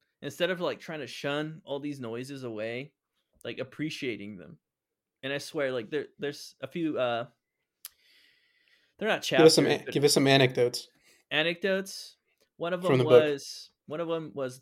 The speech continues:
Speaker 1: to sit in a room and try to listen as far away as possible.
Speaker 2: Mm.
Speaker 1: Like, when you really sit and you try to listen for as far away as possible,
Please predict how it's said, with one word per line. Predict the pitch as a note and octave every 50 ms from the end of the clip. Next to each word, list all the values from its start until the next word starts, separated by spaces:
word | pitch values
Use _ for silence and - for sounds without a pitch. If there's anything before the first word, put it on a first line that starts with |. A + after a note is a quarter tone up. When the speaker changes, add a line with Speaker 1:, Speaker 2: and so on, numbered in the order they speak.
| _ _ _ _ -
Speaker 1:
to | - C#3
sit | A#2+ - - - - D3+ D#3+ - - - _ _ _ _ _ _ _ _ _ _ _ _ _ _ _ _ _ _
in | - D3+ E3 D#3+ E3 D#3+ D3+ - -
a | C#3+
room | C#3+ D3 D3 D3 C#3+ C#3 C3 A#2+ A2 A2+ C3 - _ _ _ _ _ _ _ _
and | - B2+ A#2+
try | - D#3 D3+
to | D3+ - D#3+
listen | C3 C#3 C#3+ - D3+
as | C3+ A#2+ A#2+ -
far | - - C3 A#2+ B2+ C3+ C#3 C#3+ C#3 -
away | C3 C3+ B2 B2 B2 A#2
as | A2+ -
possible. | - A#2 G2+ F#2+ A2 A#2+ - B2+ - - D#2+ - - _ _ _ _ _ _ _ _ _ _ _ _ _ _ _ _ _ _ _ _
Speaker 2:
Mm. | D#3 C#3 C3 C3 B2+ A#2+ A#2 A#2 _ _ _ _ _ _ _ -
Speaker 1:
Like, | - A#2
when | C#3 C#3 D3
you | D3+ D3+
really | C#3+ C#3 D3 D3 D3+ D3+ D3+
sit | D3 - - C3 C3 C#3+ - _ _ _ _ _ _
and | B2+ B2 B2
you | B2+
try | B2 - F3 D#3+
to | D3+
listen | C#3+ C#3 D3 D3 - D3+ C3+
for | - - D3+ A#2 A2+
as | A#2+ C3 -
far | - - C3+ B2+ B2+ C3+
away | C3+ B2+ B2 A#2+
as | A#2 A#2+ -
possible, | - B2+ G#2 A2 A2+ A2+ - B2 F#2 F#2+ F2+ - -